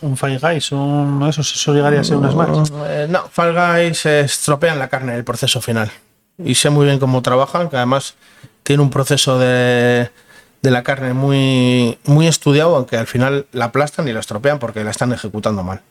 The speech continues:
Speaker 2: Si te das cuenta, no tiene costra.
Speaker 1: No, no, pero ¿no sería una Smash? ¿O podría considerarse
Speaker 2: Sí,
Speaker 1: Smash?
Speaker 2: porque se está aplastando, pero es una Smash mal ejecutada.
Speaker 1: Vale.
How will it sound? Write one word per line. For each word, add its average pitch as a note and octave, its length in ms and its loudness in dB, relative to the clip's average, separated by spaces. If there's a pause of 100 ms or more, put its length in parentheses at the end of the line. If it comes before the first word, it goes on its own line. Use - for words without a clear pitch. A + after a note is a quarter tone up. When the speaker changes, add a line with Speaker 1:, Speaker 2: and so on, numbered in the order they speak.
(100)
Speaker 2:
Si - 160 -10
te - 80 0
das A2+ 120 -2
cuenta, A#2+ 260 0
no A#2+ 80 -2
tiene G#2 180 -2
costra. - 380 -6 (240)
Speaker 1:
No, A#2 180 0
no, G#2+ 160 -2
pero G#2+ 200 -2
¿no A#2 120 0
sería B2 220 2
una A2+ 120 0
Smash? C#3 300 -4 (140)
¿O A#2 80 -4
podría A2 280 -2
considerarse A#2 480 -2
Speaker 2:
Sí, G#3+ 60 0
Speaker 1:
Smash? F#3 100 0
Speaker 2:
porque C#3 160 -4
se C#3 60 -10
está D3+ 200 -2
aplastando, D3 500 -2
pero B2+ 340 -4
es C#3+ 140 -2
una C3+ 180 0
Smash C#3+ 220 0
mal C#3 160 -2
ejecutada. A2+ 560 -6 (240)
Speaker 1:
Vale. G2+ 220 -4